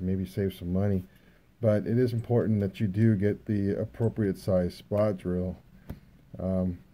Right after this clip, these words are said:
and I, on my link, it shows some, some other options. And you can get some stuff from McMaster, and you can also buy some reversible drills. Um, the reversible drills are a little bit tricky, uh, since the angle's a little bit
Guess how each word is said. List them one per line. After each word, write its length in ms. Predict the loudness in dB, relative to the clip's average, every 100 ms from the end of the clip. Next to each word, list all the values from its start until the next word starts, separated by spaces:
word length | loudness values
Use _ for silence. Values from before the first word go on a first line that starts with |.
| -20 -6
and 340 | -2 0 0
I, 20 |
on 140 | 2 4
my 120 | 4
link, 320 | 4 2 0
it 120 | -4
shows 760 | -4 0 2 0 -2 -10 -20 -20 -20 -14
some, 220 | -6 -6
some 180 | -4 0
other 220 | 2 4
options. 380 | 4 2 0 0
And 180 | 2 2
you 80 | 0
can 120 | 2
get 140 | 2
some 180 | 0 -6
stuff 320 | -10 -2 -2
from 220 | 0 0 0
McMaster, 640 | 0 0 0 0 -2 -4 -8 _ _ _
and 180 | -2 0
you 100 | 0
can 160 | 0
also 300 | 0 0 -2
buy 240 | 0 2 0
some 240 | 0 0
reversible 600 | 0 0 -2 -2 -6 -8
drills. 540 | -4 0 2 2 -2 -6 _ _ _ _ _ -8
Um, 320 | -2 2 2
the 80 | 4
reversible 440 | 4 2 0 -2
drills 380 | 0 2 4 4
are 120 | 4
a 40 | 4
little 260 | 2 0
bit 220 | 0 -2 -2
tricky, 540 | -2 -2 -2 -2 -4 -10 -20 _ _ _ -8
uh, 200 | 0 0
since 240 | 2 -2 -2
the 180 | -2
angle's 380 | 0 0 2 2
a 40 | 4
little 220 | 4 4
bit 200 | 2